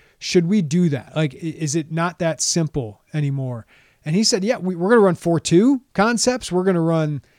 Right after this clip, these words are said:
you know, maybe some three four, maybe some two-man fronts," which we saw with, again, the Tampa Bay Buccaneers. They started in a two, two, what, two four five,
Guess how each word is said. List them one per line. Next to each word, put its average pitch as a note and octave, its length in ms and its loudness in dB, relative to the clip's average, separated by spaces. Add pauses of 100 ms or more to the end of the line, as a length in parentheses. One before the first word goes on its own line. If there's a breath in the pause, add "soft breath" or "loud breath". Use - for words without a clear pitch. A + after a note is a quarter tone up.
(140 soft breath)
you C#3+ 80 -6
know, D3 60 -4
maybe E3 220 -2
some F#3 160 -2
three F3 280 2
four, E3 540 2 (300 soft breath)
maybe F3 220 0
some F3+ 200 -2
two-man G#3 580 2
fronts," G#3 360 2
which F#3 160 -2
we F3+ 80 4
saw E3+ 340 4
with, F3+ 240 2
again, E3 280 0
the F#3+ 80 2
Tampa E3+ 340 -4
Bay E3 160 0
Buccaneers. D#3 680 -2 (380 loud breath)
They D#3+ 100 0
started F#3+ 500 0
in F#3 80 -2
a E3 40 -4
two, F#3+ 320 -2 (280)
two, F#3+ 180 0
what, E3+ 240 -2
two G3 120 -2
four F#3 240 2
five, E3 540 -6